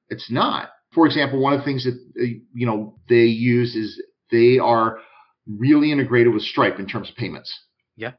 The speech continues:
Speaker 1: Some of the other platforms are completely open and let you bring whomever you want. Um, you know, of course, because they're headless, you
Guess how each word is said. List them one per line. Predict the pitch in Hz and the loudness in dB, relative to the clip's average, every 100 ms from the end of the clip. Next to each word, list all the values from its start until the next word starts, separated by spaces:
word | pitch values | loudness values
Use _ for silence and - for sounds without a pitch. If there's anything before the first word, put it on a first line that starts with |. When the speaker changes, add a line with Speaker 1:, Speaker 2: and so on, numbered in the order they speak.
| _ _ _ _ - | _ _ _ _ -6
Speaker 1:
Some | 151 139 | -2 0
of | |
the | 120 | 2
other | 120 | 0
platforms | 123 127 117 - 123 127 123 - - _ - | -2 -2 -4 -4 -2 -2 -4 -6 -18 _ -10
are | 117 | -6
completely | 113 104 185 190 170 175 | -6 -4 -2 0 2 2
open | 175 117 82 | 2 -2 -8
and | 85 | -6
let | 123 147 | -6 -6
you | 113 | -4
bring | - 104 | -4 -6
whomever | 92 123 190 262 | -2 2 2 0
you | 220 214 | -4 -4
want. | 196 - - - _ _ | -2 -2 -4 -16 _ _
Um, | 104 117 | -18 -10
you | 98 | -10
know, | 78 | -10
of | - - | -14 -8
course, | 107 120 - | -4 -4 -6
because | 117 120 107 110 | -10 -8 -8 -6
they're | 104 | -6
headless, | 110 110 127 | -6 -4 -6
you | - | -8